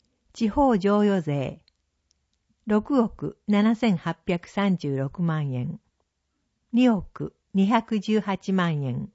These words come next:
二十九点八パーセント。地方消費税交付金、二十四億八千六百七十六万円。十五億四百二十万円。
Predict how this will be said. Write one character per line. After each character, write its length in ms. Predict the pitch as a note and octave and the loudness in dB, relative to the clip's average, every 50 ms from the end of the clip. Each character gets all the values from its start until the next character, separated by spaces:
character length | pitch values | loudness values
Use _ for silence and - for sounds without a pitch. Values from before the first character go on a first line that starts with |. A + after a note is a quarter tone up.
| _ _ _ _ _ _ _ _ _ _ _ _ _ _ _ _ _ _ _ _ - | _ _ _ _ _ _ _ _ _ _ _ _ _ _ _ _ _ _ _ _ -4
二 160 | A3+ B3 C4+ | -2 -2 0
十 220 | B3+ C4 A#3 G3 F3 | 0 0 0 0 0
九 280 | _ - - G3 F3+ E3+ | _ -4 -2 -2 -2 -2
点 260 | - D#3+ D3 C#3 C3+ | -4 -6 -8 -8 -8
八 340 | - - E3 - - - - | -8 -6 -8 -8 -8 -12 -8
パ 200 | - G3+ G3 F#3 | -6 -4 -4 -4
ー 40 | E3+ | -4
セ 200 | - - D#3 D3 | -6 -6 -6 -6
ン 80 | C3 | -8
ト。 220 | - - A2+ - _ _ _ _ _ _ _ _ _ _ _ _ _ _ _ _ _ _ _ _ _ _ | -8 -10 -10 -10 _ _ _ _ _ _ _ _ _ _ _ _ _ _ _ _ _ _ _ _ _ _
地 160 | - - A#3+ | -2 -2 0
方 260 | G#3+ B3 C#4+ C#4 C4 A3 | 2 2 2 2 2 0
消 240 | - - A#3+ B3 | 0 0 0 0
費 220 | B3+ A#3 A#3+ A3+ G#3+ | 0 0 0 -2 0
税 280 | - E3 D#3 C3+ B2 - | 0 0 0 0 -2 -2
交 200 | - G#3+ A3 A#3 | 0 2 2 2
付 220 | A3 A3+ A3 G#3 - | 2 0 -2 -2 -2
金、 320 | - D#3 C#3+ C3+ B2 - _ _ _ _ _ _ _ _ _ _ _ _ _ - | -4 -6 -6 -6 -6 -8 _ _ _ _ _ _ _ _ _ _ _ _ _ -2
二 160 | A#3+ C4 C#4+ | -2 -2 0
十 240 | A#3+ B3 G3 E3+ D#3+ | 2 2 2 2 2
四 280 | F3 G3 F#3+ F#3 F3 E3+ | 2 2 2 2 0 0
億 400 | D3+ C3+ - - - C#3+ - - _ _ _ | -2 -6 -8 -8 -10 -10 -10 -10 _ _ _
八 160 | - - G3+ | -6 -4 -4
千 340 | - - - C4+ C#4 C#4+ A#3+ | -4 -4 -2 -2 -2 0 0
六 120 | G3+ F3+ F3 | -2 -2 -4
百 320 | - - F3 E3+ - F3+ | -4 -6 -6 -4 -4 -4
七 280 | E3 D#3+ F3 F#3+ F#3+ F3+ | -2 0 0 0 0 0
十 180 | - D#3+ D3+ | -2 -2 -2
六 300 | C#3 C#3 C#3 - - F3 | -2 -4 -6 -4 -2 -2
万 320 | E3+ D#3+ D#3+ D3+ C#3 C3 B2+ | 0 0 -2 -2 -4 -4 -4
円。 280 | A#2+ A#2+ - G#3 A3 _ _ _ _ _ _ _ _ _ _ _ _ _ _ _ _ _ _ _ _ - G#3+ | -4 -4 -6 -8 -12 _ _ _ _ _ _ _ _ _ _ _ _ _ _ _ _ _ _ _ _ -10 -6
十 260 | G#3 B3+ C4+ B3 G3+ | -2 0 2 2 2
五 220 | F3 - F#3+ E3+ | 2 2 0 0
億 380 | D3+ - - - - D3 - _ _ _ _ _ _ _ _ - | 0 -2 -8 -10 -10 -10 -10 _ _ _ _ _ _ _ _ 0
四 220 | B3 B3+ C4 A#3+ | 2 2 2 2
百 300 | G3 G3 D#3+ - - D#3 | 2 -2 -6 -4 -4 -4
二 200 | D3+ D#3 E3 F3 | -2 0 0 0
十 220 | E3+ F#3+ F#3 F#3 | 0 0 0 0
万 320 | F3+ E3+ E3 D3+ D3+ C#3 C3+ | 2 0 -2 -2 -4 -4 -4
円。 260 | A#2+ C3 C3+ - | -6 -6 -6 -8